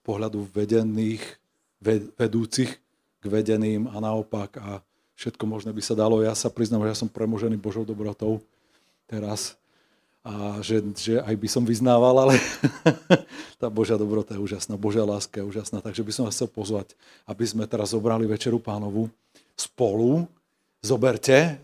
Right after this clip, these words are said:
chlieb, zoberte víno, ale počkajte, všetci naraz, potom si zoberieme, dobre? A spolu príjmeme odpustenie. Raz, dva, tri. Aha.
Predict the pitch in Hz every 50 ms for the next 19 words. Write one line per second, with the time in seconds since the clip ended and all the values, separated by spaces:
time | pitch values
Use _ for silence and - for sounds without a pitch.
0 | - - - 120 117 131 147 135 110 131 127 127 131 120 - 139 120 104 110 113
1 | 117 123 139 - 110 120 123 - - 139 - - - 135 127 - - 107 90 -
2 | - - - - 135 123 123 120 117 107 - - - 113 - 117 - - 131 113
3 | 110 107 104 104 101 104 113 107 113 123 143 156 156 170 - _ _ _ _ _
4 | _ _ _ _ _ _ _ - 113 110 107 - - - - - - _ - 175
5 | 180 185 180 180 160 156 151 160 160 135 - - _ _ _ _ _ _ _ _
6 | _ _ - 135 127 151 147 143 139 131 127 127 123 120 123 131 135 135 127 -
7 | _ _ _ _ _ _ _ _ _ _ _ _ _ _ _ _ _ _ _ _
8 | _ _ _ _ _ _ _ _ - _ _ _ 127 117 _ _ _ _ _ _
9 | _ - 120 143 - - - 156 147 - - - 156 151 147 147 143 139 135 127
10 | 127 127 127 113 - _ _ _ _ _ _ _ _ _ _ _ _ _ _ _
11 | - _ _ _ - - _ _ _ _ _ _ 247 - 117 - 131 127 127 135
12 | 151 147 139 139 135 135 131 - 123 131 135 139 131 - - - - - _ -
13 | 101 110 123